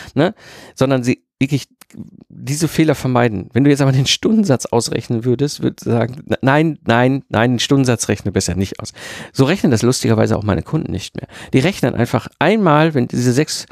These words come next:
bis acht Wochen, das Team sechs bis acht Wochen in eine Sackgasse reinläuft und wieder zurück muss auf den Hauptpfad, ist viel teurer als ein ganzes Jahr, den Mike mit seinen viereinhalbtausend Euro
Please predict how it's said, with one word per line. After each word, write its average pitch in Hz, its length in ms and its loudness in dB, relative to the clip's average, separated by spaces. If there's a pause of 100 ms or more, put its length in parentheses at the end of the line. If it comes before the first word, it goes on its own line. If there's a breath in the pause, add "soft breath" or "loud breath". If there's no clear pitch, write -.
(380 loud breath)
bis - 200 -4
acht - 320 -6
Wochen, 135 300 0
das 120 180 -4
Team 156 240 2
sechs 139 200 0
bis - 160 -2
acht 123 140 -2
Wochen 135 200 -2
in 110 100 0
eine 120 100 2
Sackgasse 123 420 0
reinläuft 117 540 2
und 117 80 -6
wieder 120 120 -2
zurück - 360 0
muss 120 180 -2
auf - 140 -2
den 101 160 0
Hauptpfad, 120 520 0 (320 loud breath)
ist - 160 -4
viel 247 180 2
teurer 120 440 2 (160 loud breath)
als - 200 0
ein 113 60 2
ganzes 131 380 0
Jahr, 107 220 2 (200 loud breath)
den 110 140 2
Mike 104 280 0
mit 110 100 -2
seinen 101 220 2
viereinhalbtausend 107 880 -2
Euro 101 360 2